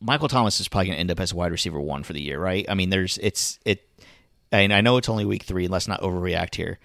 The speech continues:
but man, ten targets, ten receptions, hundred twenty-nine yards,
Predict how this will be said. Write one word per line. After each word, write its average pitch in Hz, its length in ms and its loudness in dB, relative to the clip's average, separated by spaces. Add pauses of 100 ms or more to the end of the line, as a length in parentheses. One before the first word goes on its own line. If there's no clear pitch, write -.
(320)
but 87 340 -4
man, 85 360 -4 (380)
ten 120 240 0
targets, 104 460 -2
ten - 180 -2
receptions, 95 480 -2
hundred 107 260 0
twenty-nine 95 440 -4
yards, - 420 -8